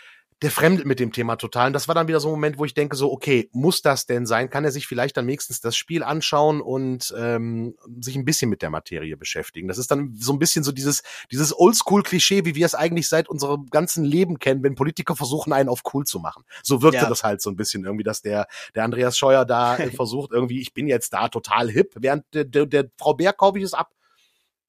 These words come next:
Speaker 2: Ja, nee,
Speaker 1: Ja.
Speaker 2: stimmt, äh, Scheuer nicht und, äh, ich meine, das einzige Spiel, was der gespielt hat, ist der, äh, Autobahn-Maut-Simulator und da hat er für den, für den D L C hat er leider zweihundertfünfzig Millionen ausgegeben oder sowas.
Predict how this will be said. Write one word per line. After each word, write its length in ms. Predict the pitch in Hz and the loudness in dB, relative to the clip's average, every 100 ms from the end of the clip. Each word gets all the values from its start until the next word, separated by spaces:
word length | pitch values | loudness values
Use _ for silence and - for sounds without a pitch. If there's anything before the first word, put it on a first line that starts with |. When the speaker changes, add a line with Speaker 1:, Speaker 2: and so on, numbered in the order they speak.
| _ _ - | _ _ -8
Speaker 2:
Ja, 240 | 117 107 - - - | -4 -4 -6 -16 -2
nee, 220 | 151 170 | 4 6
Speaker 1:
Ja. 80 | 147 | 4
Speaker 2:
stimmt, 280 | - 156 131 | 2 0 0
äh, 80 | 139 | 2
Scheuer 300 | 160 156 139 | 6 6 6
nicht 300 | 156 165 - | 4 2 0
und, 240 | 147 139 | 0 0
äh, 260 | 92 135 120 | 4 6 4
ich 100 | - | 4
meine, 140 | 135 | 0
das 100 | 127 | 2
einzige 280 | 131 143 131 | -2 -2 -6
Spiel, 240 | - 151 | -4 -2
was 100 | 127 | 0
der 140 | 135 131 | -2 -2
gespielt 320 | - 151 147 | -2 0 2
hat, 160 | 139 | 2
ist 220 | - 131 - | 2 -2 2
der, 300 | 123 120 123 | 6 6 4
äh, 60 | |
Autobahn-Maut-Simulator 1400 | 127 165 147 117 120 117 120 - 127 120 117 117 139 139 - - - | 4 2 2 2 4 4 2 0 -2 0 2 2 4 2 2 -8 -4
und 100 | 131 | 2
da 120 | 123 | 4
hat 100 | 135 | 4
er 80 | 139 | 2
für 100 | 151 | 4
den, 200 | 135 131 | 2 2
für 120 | - | 0
den 140 | 151 143 | 0 6
D 120 | 160 | 6
L 160 | 147 151 | 8 6
C 240 | - 165 | 4 4
hat 120 | 160 | 6
er 60 | 143 | 6
leider 220 | 135 135 | 8 6
zweihundertfünfzig 600 | - 147 143 160 139 143 | 4 2 2 0 -2 -2
Millionen 380 | 143 135 160 127 | 0 4 4 2
ausgegeben 480 | 113 - 110 117 113 | 0 -2 -4 -4 0
oder 140 | 117 | 0
sowas. 320 | 117 127 139 | 2 2 0